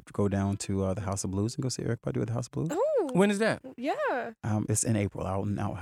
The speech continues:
Speaker 1: I don't know the date
Speaker 2: Yeah,
Speaker 3: Oh.
Speaker 2: we'll look at
Speaker 1: specifically.
Speaker 2: the dates. That'd be fun.
Speaker 1: So, okay. All right.
Speaker 3: Um,
Speaker 1: Let's do it.
Speaker 3: what happened to Glenn Lewis?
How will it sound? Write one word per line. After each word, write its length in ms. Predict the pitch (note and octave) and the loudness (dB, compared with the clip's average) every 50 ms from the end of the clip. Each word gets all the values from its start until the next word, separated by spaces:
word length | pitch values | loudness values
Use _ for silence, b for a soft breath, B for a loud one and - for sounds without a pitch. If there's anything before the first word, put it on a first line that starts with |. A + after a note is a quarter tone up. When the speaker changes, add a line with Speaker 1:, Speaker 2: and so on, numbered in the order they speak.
| F#2+ | -8
Speaker 1:
I 60 | - - | -8 -6
don't 120 | G2+ G2 | -6 -4
know 100 | F#2+ F#2+ | -4 -4
the 80 | F#2 - | -4 -2
date 80 | C#4 | -2
Speaker 2:
Yeah, 140 | - - - - | -2 -2 -2 -2
Speaker 3:
Oh. 120 | F#2+ F2 E2+ | -2 -2 0
Speaker 2:
we'll 60 | D4+ | 0
look 20 | |
at 60 | F#4 | 0
Speaker 1:
specifically. 280 | F4 E4+ F4+ F4 - - | 0 0 -2 -2 -4 -4
Speaker 2:
the 140 | - C#4+ B3 | -4 -6 -4
dates. 380 | A3 - B3 A#3+ A#3 - - - | -2 -2 0 0 -2 -4 -8 -8
That'd 240 | - A3+ C4 C#4+ - | -6 -6 -6 -6 -8
be 100 | D4 A#3 | -10 -10
fun. 560 | - - F#3+ G#3+ A#3+ A#3 G3+ F3 F3 F3+ F#3 _ _ _ _ _ _ - | -8 -10 -8 -8 -6 -6 -6 -8 -8 -12 -16 _ _ _ _ _ _ -20
Speaker 1:
So, 300 | - - - - C3 C3 C3 - A#2 | -16 -14 -12 -12 -12 -12 -10 -10 -10
okay. 260 | G#2+ - A2 G#2+ G#2+ - _ _ _ _ _ _ - | -8 -6 -6 -8 -8 -10 _ _ _ _ _ _ -2
All 100 | A2 A#2 | 0 2
right. 220 | A2+ A2 A2+ - - _ B B B B B B - | 2 0 0 -4 -10 _ B B B B B B 0
Speaker 3:
Um, 520 | - D3+ D#3 D#3 D3+ D3 C#3+ C3+ C3+ - - _ _ _ - | 2 4 4 4 4 4 2 2 -2 -4 -8 _ _ _ -4
Speaker 1:
Let's 120 | C3 - | -4 0
do 140 | - - G3 D#3+ | 0 0 0 4
it. 60 | - | 6
Speaker 3:
what 80 | C4 D#4 | 6 6
happened 180 | F#4+ F#4 D#4 | 6 4 2
to 60 | C4+ G3+ | 2 4
Glenn 320 | F3+ A3 A3+ A3+ G#3+ G3+ | 4 4 4 4 4 4
Lewis? 440 | G#3+ A#3 G3 C3+ A2 G#2 - - | 4 4 4 2 2 0 -2 -8